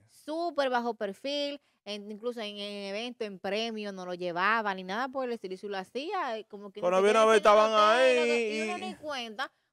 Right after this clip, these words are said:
Speaker 2: porque cuida mucho la imagen de, de
Speaker 1: Sí.
Speaker 2: los hijos y eso. Entonces, eh, hay que ver cuál fue el ente que desató esta, eh,
Speaker 1: Ujú.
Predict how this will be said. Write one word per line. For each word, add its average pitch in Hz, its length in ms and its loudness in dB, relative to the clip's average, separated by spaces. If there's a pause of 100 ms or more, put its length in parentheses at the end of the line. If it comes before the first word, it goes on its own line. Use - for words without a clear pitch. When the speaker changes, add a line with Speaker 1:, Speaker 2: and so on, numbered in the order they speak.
Speaker 2:
porque 262 220 -4
cuida 311 260 -6
mucho 269 340 -8
la 190 140 -2
imagen 170 500 -8
de, 123 200 -6
de 170 80 -4
Speaker 1:
Sí. 165 40 -6
Speaker 2:
los 170 220 -12
hijos 170 300 -12
y 170 120 -12
eso. 165 160 -14
Entonces, 196 580 -10 (280)
eh, 208 160 -6
hay 220 200 0
que 262 220 -4
ver 196 320 -6 (240)
cuál 220 320 -2
fue 233 220 -8 (160)
el 208 100 -4
ente 208 400 -8
que 185 120 -10
desató 185 840 -8
esta, 180 560 -8
eh, 170 640 -10
Speaker 1:
Ujú. 165 80 -20